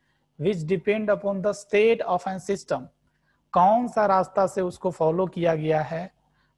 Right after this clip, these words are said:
कौन सा process से उसको फॉलो किया गया है, इसके ऊपर depend नहीं करते।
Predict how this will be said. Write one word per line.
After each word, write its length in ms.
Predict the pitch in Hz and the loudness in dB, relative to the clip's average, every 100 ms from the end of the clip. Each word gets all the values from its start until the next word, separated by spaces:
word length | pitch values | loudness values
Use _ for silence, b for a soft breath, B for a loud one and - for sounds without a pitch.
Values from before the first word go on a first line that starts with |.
| _ | _
कौन 220 | 170 208 | 0 0
सा 140 | 208 208 | -2 -4
process 560 | - 170 170 214 208 | 0 0 2 0 0
से 80 | 208 | -2
उसको 240 | 185 - | -2 -4
फॉलो 340 | 190 180 175 175 | -2 0 0 -2
किया 280 | - 165 156 | -2 -4 -2
गया 280 | 156 156 143 | -4 -4 -4
है, 200 | 180 - b b b | -8 -10 b b b
इसके 320 | 175 190 - 220 | -6 -4 0 0
ऊपर 240 | 202 214 | 2 0
depend 360 | 185 190 196 180 | 0 0 0 0
नहीं 200 | 180 160 | -2 -2
करते। 380 | 147 - 156 | -4 -4 -6